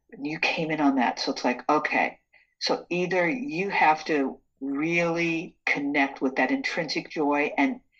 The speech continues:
and tap in and bring it out more and be around joyful. Uh, also, the other thing is with your number code,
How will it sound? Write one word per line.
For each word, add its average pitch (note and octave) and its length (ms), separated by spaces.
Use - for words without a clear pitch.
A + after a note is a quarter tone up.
and C#3+ 180
tap D#3 420
in D#3 400
and C#3 200
bring D#3+ 240
it D3 180
out C#3 380
more D3+ 640
and D#3 140
be E3+ 160
around D#3 400
joyful. D#3 540
Uh, D3+ 180
also, F3 320
the D#3+ 140
other D#3+ 140
thing D3+ 240
is C#3+ 140
with C#3+ 120
your D#3 120
number D3 240
code, C3 340